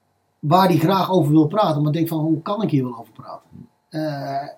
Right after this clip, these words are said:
als het je belast en als het je mentale gesteldheid, als het daarop inteert, zeg ik, "Begin gewoon te praten." Want het is het niet meer waard. We zijn nou weg. We hebben er niks meer te zoeken, blijkbaar. Dus dan mag je daar ook wel dingen in Afghanistan, als daar dingen zijn gebeurd,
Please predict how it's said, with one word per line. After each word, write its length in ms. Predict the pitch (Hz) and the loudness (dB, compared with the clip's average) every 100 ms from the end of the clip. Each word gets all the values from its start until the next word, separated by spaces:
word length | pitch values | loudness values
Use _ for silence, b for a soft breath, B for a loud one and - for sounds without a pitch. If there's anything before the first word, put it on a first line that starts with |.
| _ | _
als 220 | - 226 202 | 2 2 2
het 100 | 185 | 0
je 100 | 180 | 2
belast 480 | 165 208 240 - _ | 4 4 2 -8 _
en 100 | - | -4
als 160 | 160 151 | 0 0
het 80 | 147 | 0
je 120 | 160 | 2
mentale 720 | 160 175 196 202 196 156 143 - _ B B B B B B | 2 0 0 2 4 4 2 -4 _ B B B B B B
gesteldheid, 680 | 156 147 269 269 196 156 160 | -6 4 4 6 6 4 2
als 120 | 151 | -2
het 100 | 151 | 2
daarop 260 | 233 202 | 4 4
inteert, 480 | 208 247 247 277 285 | 4 4 4 2 2
zeg 140 | - 196 | -2 -2
ik, 180 | 190 143 | -2 -8
"Begin 180 | 139 165 | -2 0
gewoon 180 | 165 151 | 4 2
te 60 | - | 2
praten." 360 | 160 147 - _ 165 - _ _ | 0 -2 -4 _ -20 -20 _ _
Want 400 | 143 143 139 - | -2 0 -2 -4
het 120 | 170 | 0
is 100 | 185 | 2
het 100 | 160 | 4
niet 140 | 170 170 | 2 4
meer 140 | 131 | 2
waard. 340 | 151 - - 139 | 2 -2 -6 -4
We 60 | |
zijn 180 | 139 190 | 0 2
nou 120 | 175 | 4
weg. 300 | 196 - - _ _ _ _ _ _ _ _ _ _ | 4 2 -4 _ _ _ _ _ _ _ _ _ _
We 80 | |
hebben 140 | 156 165 | 0 4
er 80 | 170 | 4
niks 160 | 233 | 4
meer 100 | 240 | 4
te 60 | 165 | 4
zoeken, 240 | 180 254 | 2 2
blijkbaar. 520 | 196 202 190 185 226 - - _ _ | 4 6 6 6 4 0 -16 _ _
Dus 260 | 143 156 151 | -2 0 2
dan 140 | 151 | 2
mag 160 | 156 151 | 2 2
je 100 | 156 | 2
daar 220 | 156 147 | 4 2
ook 100 | 139 | 2
wel 140 | 143 | 0
dingen 240 | 131 147 143 | 4 4 4
in 100 | 135 | 2
Afghanistan, 840 | 143 151 151 147 139 139 139 139 - | 0 -2 0 0 0 0 0 0 -4
als 240 | - - | -10 -8
daar 340 | 127 165 185 165 | 0 4 4 4
dingen 200 | 190 175 | 4 4
zijn 160 | 170 | 2
gebeurd, 300 | 147 170 202 | 2 2 0